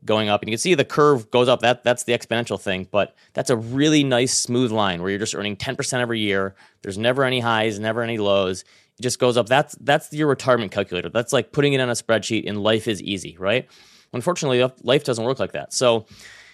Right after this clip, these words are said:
interestingly enough, if we look at the last thirty years, from nineteen ninety-two to twenty twenty-one, through the end of twenty twenty-one,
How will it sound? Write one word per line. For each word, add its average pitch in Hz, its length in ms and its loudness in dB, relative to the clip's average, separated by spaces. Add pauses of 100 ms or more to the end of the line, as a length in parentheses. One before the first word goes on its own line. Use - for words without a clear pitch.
(380)
interestingly 190 540 2
enough, 135 260 4
if 120 100 -6
we 160 80 0
look 180 160 2
at 170 60 -2
the 120 100 0
last 131 320 0
thirty 127 220 0
years, 101 240 -2
from 101 140 -8
nineteen 143 360 -2
ninety-two 135 760 -2 (220)
to 113 100 -10
twenty 127 240 0
twenty-one, 110 460 -4
through 101 160 -6
the 107 80 2
end 139 80 2
of 139 80 0
twenty 147 180 -4
twenty-one, 127 440 -8